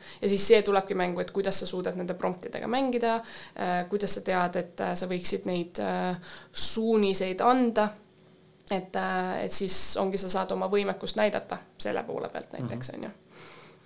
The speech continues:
Speaker 1: Et, äh, jah.
Speaker 2: Praegu kargas pähe, et, äh, sa arvad, kui me räägime töökohtadest,
Speaker 1: Mhm.
Speaker 2: äh, tuleviku töökohtadest,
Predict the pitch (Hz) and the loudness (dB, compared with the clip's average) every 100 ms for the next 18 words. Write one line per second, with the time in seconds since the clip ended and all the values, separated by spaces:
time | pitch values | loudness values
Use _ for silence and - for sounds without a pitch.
0 | 220 208 - 220 214 202 - - - - | -12 -12 -10 -8 -8 -8 -14 -20 -20 -20
1 | - - - 202 180 - - - - - | -20 -18 -4 -4 -4 -16 -20 -20 -20 -20
2 | - - _ - - - - 151 127 131 | -20 -20 _ -20 -20 -20 0 4 6 4
3 | 120 143 120 98 - 110 107 117 - - | 4 2 2 2 0 2 4 0 -6 -8
4 | - 143 131 120 135 131 113 160 151 - | -2 2 2 4 6 6 8 8 8 4
5 | 127 - - - - - 226 208 214 233 | 2 0 -2 -4 -10 -12 -6 -2 -2 -4
6 | - - - - - 107 104 - 143 113 | -8 -14 -20 -14 -2 -2 -2 0 4 4
7 | 110 123 113 139 120 110 - - - - | 4 2 6 8 8 4 -2 -4 -4 -4